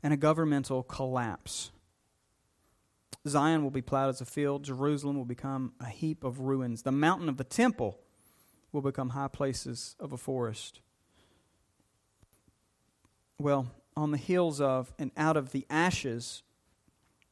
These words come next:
of verse twelve comes the kingdom of chapter four, verse one. And death must come before life.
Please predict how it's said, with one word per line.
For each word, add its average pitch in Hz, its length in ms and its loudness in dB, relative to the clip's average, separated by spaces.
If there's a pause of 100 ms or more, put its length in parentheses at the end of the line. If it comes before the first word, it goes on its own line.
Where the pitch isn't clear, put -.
(140)
of 139 140 0
verse 135 260 0
twelve 127 580 2 (1800)
comes 156 240 2
the 143 80 -4
kingdom 135 580 0 (260)
of 127 100 -8
chapter 131 320 -4
four, 123 460 -2 (120)
verse 123 300 -10
one. 113 440 -2 (1300)
And 139 200 -2
death 135 560 0 (600)
must 143 180 -4
come 131 180 -2
before 123 320 -2
life. 113 480 -6